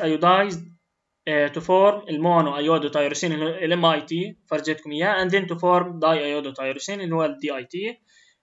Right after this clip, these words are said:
During the next few minutes, hours and even days, iodotyrosine residues become coupled with one another.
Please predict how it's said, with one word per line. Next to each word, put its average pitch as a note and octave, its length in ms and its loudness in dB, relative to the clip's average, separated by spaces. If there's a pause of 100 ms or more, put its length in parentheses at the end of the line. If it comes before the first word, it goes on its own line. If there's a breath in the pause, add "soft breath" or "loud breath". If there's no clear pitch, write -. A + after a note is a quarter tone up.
During F3+ 280 4
the F3 160 4
next F#3 160 -10
few F3+ 180 -4
minutes, G3+ 280 -2
hours E3+ 340 4
and D3+ 140 -6
even D#3+ 180 -2
days, G#3 260 0 (200)
iodotyrosine D#3+ 920 0 (200)
residues F3+ 460 -2
become F3 380 -4
coupled F#3 320 -4
with D#3+ 160 -4
one D#3+ 180 0
another. B2 320 -10